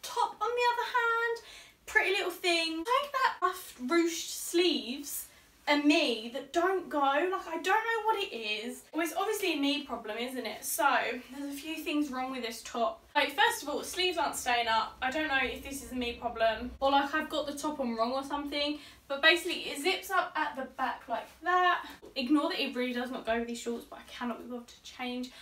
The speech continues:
and find something to put it with. The sleeves are extremely long. We had this in my other video, didn't we? When I was trying on some dresses and some dresses were just really long on my arms.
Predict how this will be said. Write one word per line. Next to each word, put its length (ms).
and 120
find 180
something 240
to 160
put 100
it 80
with. 520
The 240
sleeves 600
are 400
extremely 480
long. 320
We 140
had 280
this 240
in 60
my 260
other 140
video, 320
didn't 240
we? 360
When 120
I 60
was 100
trying 280
on 160
some 120
dresses 380
and 140
some 180
dresses 340
were 80
just 200
really 300
long 180
on 80
my 180
arms. 480